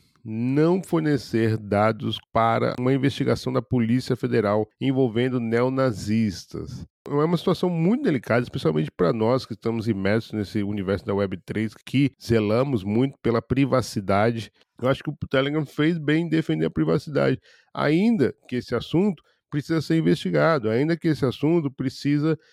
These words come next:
ser, ser punido, enfim. É, isso abre um outro debate, além da questão da privacidade, também tem a questão das redes sociais, do quão centralizado estão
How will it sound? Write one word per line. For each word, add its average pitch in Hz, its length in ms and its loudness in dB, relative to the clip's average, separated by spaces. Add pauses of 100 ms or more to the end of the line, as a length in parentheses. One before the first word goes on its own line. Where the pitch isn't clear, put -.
(120)
ser, 131 280 0
ser - 140 -4
punido, 151 600 2
enfim. 127 460 0 (260)
É, 110 100 -4
isso 175 360 -2
abre 175 260 0
um 165 120 -2
outro 160 200 0
debate, 113 640 0
além 113 320 2
da 120 140 0
questão 107 640 -2
da 110 300 2
privacidade, 117 1000 0
também 147 360 -2
tem 190 160 -2
a 185 80 0
questão 160 680 0
das 127 280 -2
redes 151 400 2
sociais, 98 640 0
do 123 120 0
quão 160 280 0
centralizado 131 1080 0
estão 110 420 -2